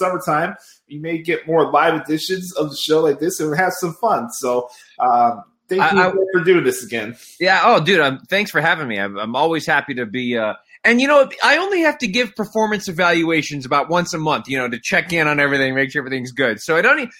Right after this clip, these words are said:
Speaker 2: you're not even getting a performance evaluation today, Josh. This is just two good brothers shooting the shit, you know? So,
Speaker 1: Yes.
Speaker 2: uh, I, I hope that our fans enjoy the live audition or the live editions of the show. I will say to them, "You're welcome"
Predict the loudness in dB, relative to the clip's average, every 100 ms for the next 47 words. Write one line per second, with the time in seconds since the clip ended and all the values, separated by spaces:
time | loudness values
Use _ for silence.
0 | -2 2 4 4 2 2 2 2 0 -2
1 | 0 2 2 0 2 2 4 0 -2 -8
2 | -4 -2 0 -2 -2 -4 -12 -12 -12 -14
3 | -10 -8 -6 -4 -6 -2 -2 -2 -4 -8
4 | -10 -10 -10 -4 -4 -4 -8 -6 -6 -8
5 | -20 -20 -8 0 2 4 4 4 2 2
6 | 2 2 2 2 2 2 -2 -2 -4 -4
7 | -2 0 0 0 0 -4 -6 -10 -12 -12
8 | -6 -6 -6 -6 0 0 0 -4 -12 -12
9 | -10 -10 -6 -2 -2 0 -2 -4 -4 -6
10 | -4 -6 -6 -6 -2 0 0 -4 -8